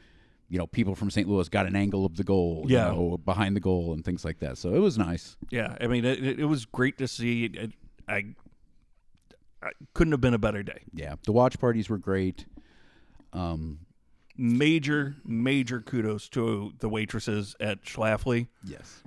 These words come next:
Speaker 2: They were beyond amazing. And I mean, I, I, we've seen good service before.
Speaker 1: Yeah.
Speaker 2: Like, you know, I,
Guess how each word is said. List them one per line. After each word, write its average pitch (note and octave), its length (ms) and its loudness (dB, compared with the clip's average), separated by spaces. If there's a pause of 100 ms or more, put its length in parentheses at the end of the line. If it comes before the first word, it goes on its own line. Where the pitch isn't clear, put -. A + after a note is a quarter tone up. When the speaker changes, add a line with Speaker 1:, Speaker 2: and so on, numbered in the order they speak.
Speaker 2:
They B2 800 4
were A2 640 -4 (840)
beyond A2 480 0
amazing. F#2+ 420 -10 (100)
And B2 160 0
I C#3+ 80 4
mean, C3+ 320 2 (640)
I, E3+ 120 0 (500)
I, E3+ 120 0
we've A#3+ 240 2
seen F3+ 280 0
good B2+ 380 4 (180)
service - 400 -6
before. - 480 -12
Speaker 1:
Yeah. D2+ 260 -4 (240)
Speaker 2:
Like, A2 300 -2
you D3+ 160 -8
know, E3 120 -4
I, C#3+ 160 -6